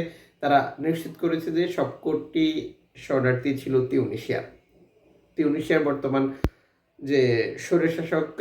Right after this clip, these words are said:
আহ, জোর করে ক্ষমতা গ্রহণ করে রাখা, এরপর অভিবাসীদের বিরুদ্ধে অত্যাচার এবং তিউনিসিয়ার স্পাক্স থেকে ইতালি যাওয়ার পথে বাধা দেওয়া বর্তমানে একটি খারাপ পরিস্থিতি তৈরি হয়েছে, আর এটি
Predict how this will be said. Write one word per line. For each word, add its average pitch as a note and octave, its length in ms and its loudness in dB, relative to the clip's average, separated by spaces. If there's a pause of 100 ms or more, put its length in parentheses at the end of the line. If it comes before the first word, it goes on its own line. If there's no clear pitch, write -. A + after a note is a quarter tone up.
আহ, - 100 -2 (760)
জোর D3 360 2
করে E3 200 4
ক্ষমতা C3 320 0 (100)
গ্রহণ B2+ 220 2 (100)
করে C3+ 140 4 (100)
রাখা, B2 220 2 (140)
এরপর B2+ 260 0 (100)
অভিবাসীদের B2+ 640 2
বিরুদ্ধে A#2+ 340 0
অত্যাচার A#2+ 420 0 (340)
এবং C3 160 0 (100)
তিউনিসিয়ার C3+ 420 2 (120)
স্পাক্স C#3 320 -2 (120)
থেকে C#3+ 260 -4
ইতালি B2+ 320 4
যাওয়ার A#2+ 220 2
পথে B2 220 -2 (120)
বাধা B2 260 2
দেওয়া B2+ 160 4 (160)
বর্তমানে B2 540 -2
একটি B2+ 200 0 (880)
খারাপ E3+ 280 2 (260)
পরিস্থিতি D3 440 -2 (120)
তৈরি B2+ 180 6
হয়েছে, B2+ 240 2
আর B2+ 160 4
এটি C#3 160 2